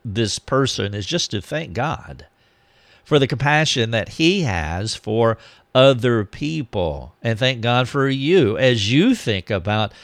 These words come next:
other people. To care about others is a God thing. Do you remember there was a time when there was an alienation between you and the Lord? But now God has put his love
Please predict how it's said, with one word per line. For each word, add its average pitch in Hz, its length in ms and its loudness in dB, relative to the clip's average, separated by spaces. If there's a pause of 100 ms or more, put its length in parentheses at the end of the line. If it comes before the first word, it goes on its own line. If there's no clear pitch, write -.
(200)
other 117 280 2
people. 123 240 -4
To 110 80 -8
care 240 260 -6
about 151 400 -2
others 131 440 0
is 120 200 -2
a 120 300 -2
God 131 340 0
thing. 73 640 -8 (500)
Do 120 120 4
you 127 80 6
remember 123 400 2
there 127 120 6
was 120 140 0
a 110 80 2
time 139 720 0
when 123 380 0 (280)
there 131 100 4
was 131 160 4
an 117 100 4
alienation 131 1080 2
between 135 440 -4
you 131 320 2
and 131 380 0
the 117 180 -2
Lord? 117 800 2 (360)
But 107 300 0
now 104 680 -4 (680)
God 117 320 2
has 120 220 2
put 117 260 2
his 113 360 -2
love 110 360 -2